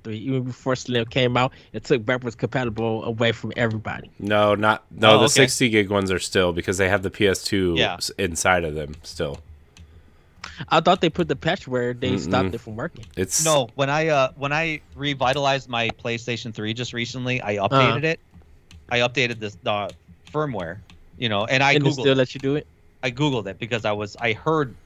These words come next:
Speaker 3: what you said, and I found out it wasn't true. So
Speaker 1: 'Cause, yeah, 'cause there was just, like, people, they took their system off from the internet 'cause they were trying to keep it.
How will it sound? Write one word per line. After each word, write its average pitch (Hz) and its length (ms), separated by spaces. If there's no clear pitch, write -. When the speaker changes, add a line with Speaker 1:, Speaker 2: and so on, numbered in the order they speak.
Speaker 3:
what 113 200
you 135 100
said, 82 300
and 110 440
I 117 180
found 117 360
out 104 160
it 98 40
wasn't 95 280
true. 78 240
So 85 180
Speaker 1:
'Cause, 208 200
yeah, 196 120
'cause 151 180
there 170 140
was 220 120
just, 156 120
like, 135 140
people, 160 400
they 135 140
took - 240
their 139 120
system 123 480
off 143 400
from 123 200
the 120 100
internet 117 460
'cause 131 120
they 123 120
were 113 100
trying 117 220
to 117 60
keep 190 300
it. - 120